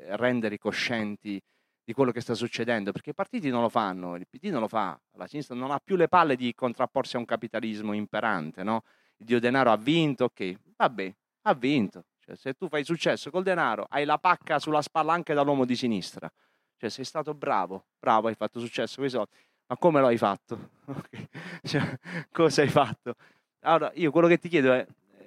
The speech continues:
è un po' resuscitando que-, la tua esperienza,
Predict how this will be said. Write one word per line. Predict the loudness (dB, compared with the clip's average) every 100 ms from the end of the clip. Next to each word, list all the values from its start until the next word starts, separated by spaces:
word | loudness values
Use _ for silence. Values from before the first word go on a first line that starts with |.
| -20
è | _ -8 -4 -4 -8 -18 _ _ _ _ _ _
un | -12 -6
po' | 2 2
resuscitando | 2 0 0 -2 0 4 4 4 4 2 2 0
que-, | -4 -6 -2
la | 2 4
tua | 4
esperienza, | 2 2 2 2 2 -2 0 0